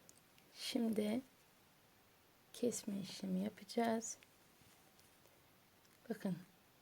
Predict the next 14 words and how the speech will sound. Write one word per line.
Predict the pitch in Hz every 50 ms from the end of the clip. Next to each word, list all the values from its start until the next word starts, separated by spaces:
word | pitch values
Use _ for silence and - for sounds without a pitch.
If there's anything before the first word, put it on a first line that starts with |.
| - -
ben | 247 226 226 226 -
böyle | 240 226 214 220 214 -
biraz | 226 220 220 208 - - -
ilmeğimi | 220 214 214 214 208 202 190 214 -
uzatıyorum. | 202 185 175 220 214 214 - - - 226 220 214 208 220 226 233 240 - - - - - - - - - - - - - - - - - - - - - - - - - - - - - -
Böyle | 220 214 202 190 175 180 180 180 185 196 214 - - - - - - - - - - - - - - - - - - - - - -
örümcek | 226 220 214 220 214 208 - 214 214
şeklinde | - - - 180 - - - 185 185 170 180
yapıyorum. | 180 185 185 185 - - - - 226 214 214 208 214 214 208 214 233 - - - - - - - - - - - - - - - - - - - - - - - - - - - - - - - - - - - - - - - - - -
Böyle | 202 190 -
iki | - - - 233
fıstığın | - - 208 - - - - 208
arasına | 220 208 214 214 196 185 - - 208 202 208 240 - - - - - - - - - - - - -
batıyorum. | - 214 214 - - - 185 175 160 165 160